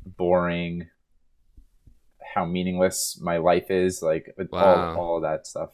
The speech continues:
Speaker 1: Yeah.
Speaker 2: Dude, that's powerful. I actually felt that. That was like, it wa-, well, what's cool, right, is because how your mind and heart works, well, the accountant side, right, is, like, you're able to get down to things, which is beautiful.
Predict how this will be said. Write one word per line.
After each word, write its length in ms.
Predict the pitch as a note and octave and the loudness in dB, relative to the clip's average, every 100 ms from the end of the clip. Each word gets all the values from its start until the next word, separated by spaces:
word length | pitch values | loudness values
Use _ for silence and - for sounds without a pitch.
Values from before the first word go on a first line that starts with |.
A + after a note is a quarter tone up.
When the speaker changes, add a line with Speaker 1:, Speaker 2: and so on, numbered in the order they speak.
| - | -6
Speaker 1:
Yeah. 160 | D#2+ D#2 _ _ _ - - _ - | -6 -6 _ _ _ -20 -20 _ -4
Speaker 2:
Dude, 140 | A2 | 0
that's 180 | G2+ F#2 | 0 0
powerful. 300 | F#2+ F#2 F2 | 0 0 2
I 100 | F2 | 0
actually 220 | G2+ E2 | 0 -4
felt 240 | - F2 - | -2 -2 -2
that. 200 | E2 - _ _ _ _ - | -4 -6 _ _ _ _ -18
That 240 | F2 F#2 F#2 | -4 0 0
was 200 | F#2+ F2 | 0 0
like, 460 | E2+ E2 - - _ _ _ _ _ _ _ _ _ _ _ | -2 -4 -10 -20 _ _ _ _ _ _ _ _ _ _ _
it 60 | G2+ | 0
wa-, 160 | G#2+ G#2+ | 2 2
well, 260 | G2 G#2 G2 | 2 4 4
what's 200 | G#2 - | 2 -2
cool, 300 | - A#2+ G#2 | -4 0 2
right, 180 | F#2 D#2+ | 2 0
is 120 | F2+ | -4
because 640 | F#2 - F#2 F#2 F2+ - _ _ _ - | -6 -2 0 0 -4 -12 _ _ _ -10
how 160 | G2+ | -6
your 400 | G2 F#2+ F2 E2+ | -4 -2 -4 -4
mind 320 | F2 F2 F2+ | -4 -4 -4
and 100 | F2+ | -4
heart 240 | F#2 B2+ E2 | -2 -2 -2
works, 880 | F2 E2 E2 E2 E2 - - - - F#2 F2 F2 - - | -4 -4 -8 _ _ -18 -14 -14 -14 -12 -12 -14 -20 -10
well, 100 | F#2 | -6
the 100 | F2 | -6
accountant 440 | F2 - G2+ F#2 F2 | -8 -8 -8 -8 -10
side, 220 | E2+ E2+ | -10 -6
right, 200 | E2 E2 | -6 -6
is, 180 | F2 F2 | -6 -6
like, 180 | E2+ _ _ - _ _ | -10 _ _ -20 _ _
you're 200 | G#2 G2+ - | -4 -2 0
able 300 | G#2 G2+ F#2 | 0 2 0
to 100 | F2 | -2
get 160 | F#2 | -4
down 240 | E2+ E2+ G#2+ | -2 -2 -2
to 80 | F2 | -6
things, 420 | E2 E2 G2+ - | -8 -8 -10 -12
which 180 | - - | -12 -12
is 80 | F2 | -10
beautiful. 520 | F#2 F2+ E2 E2+ | -10 -8 -6 -6